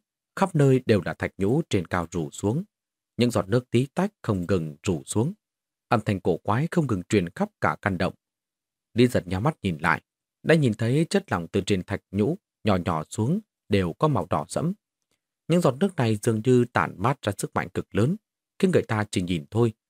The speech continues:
đã có vài phần chóng mặt. Lẽ nào thế giới dưới đất này chính là cái gọi là thực tuyền sở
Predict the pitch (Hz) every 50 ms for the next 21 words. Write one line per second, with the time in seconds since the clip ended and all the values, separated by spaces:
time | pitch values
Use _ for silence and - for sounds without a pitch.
0 | _ _ - 113 104 - 156 147 127 98 85 - - 90 82 71 - - 110 127
1 | - - 92 - - _ _ _ _ _ _ _ _ _ _ _ _ _ _ _
2 | _ _ _ _ _ - 110 110 113 104 90 87 85 85 - - 113 117 110 -
3 | 123 120 139 147 156 214 208 - - 101 95 90 87 - _ _ _ _ _ _
4 | - - 151 190 170 135 101 95 - 165 170 - 123 117 - 98 104 95 95 -
5 | - 120 107 - _ - 117 110 98 95 - _ - - 101 90 80